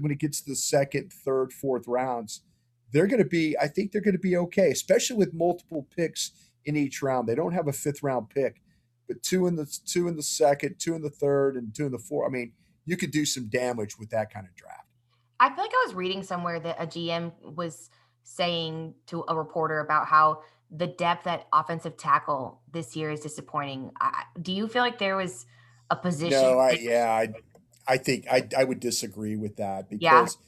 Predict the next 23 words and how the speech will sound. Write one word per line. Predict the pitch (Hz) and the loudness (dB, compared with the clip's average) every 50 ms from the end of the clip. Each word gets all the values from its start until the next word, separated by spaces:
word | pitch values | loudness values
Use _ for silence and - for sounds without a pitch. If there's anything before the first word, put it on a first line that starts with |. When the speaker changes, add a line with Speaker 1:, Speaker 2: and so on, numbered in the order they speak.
| _ _ _ _ _ _ _ _ - | _ _ _ _ _ _ _ _ 2
Speaker 1:
I, | 156 165 - - | 2 2 4 4
yeah, | 165 143 127 127 | 6 6 6 8
I | 135 143 | 6 4
would, | 135 123 120 113 113 113 110 - | 4 4 4 2 2 2 0 0
because, | 143 139 - - 170 151 147 - - | -4 -2 0 0 0 0 -2 -4 -4
you | 185 175 | -2 0
know, | 156 151 147 | 0 0 0
I'm | 156 180 208 214 | 0 2 2 4
looking | 208 196 - 175 | 4 4 2 0
at | 156 139 | -2 0
my | - 139 135 | 0 0 0
board | 135 - 139 139 135 131 131 123 | 0 0 2 2 4 4 2 0
and, | 123 123 127 | -2 -4 -6
you | 127 120 | -6 -8
know, | 123 120 120 117 117 113 117 113 - _ 104 - - - - - _ _ | -6 -4 -2 0 0 -2 -4 -8 -16 _ -20 -20 -20 -20 -20 -20 _ _
you | - 147 143 | -12 -10 -10
know, | 131 127 - - - - - - - | -10 -10 -12 -16 -20 -20 -20 -12 -8
I, | 147 - - - | -8 -6 -6 -4
I, | 147 147 - - - 151 - - - | -4 -6 -6 -8 -14 -20 -20 -20 -16
there | 160 156 151 151 | -12 -8 -8 -6
was | 151 139 - | -6 -6 -2
a | 143 | 2
guy | 147 143 139 131 131 | 4 6 6 6 4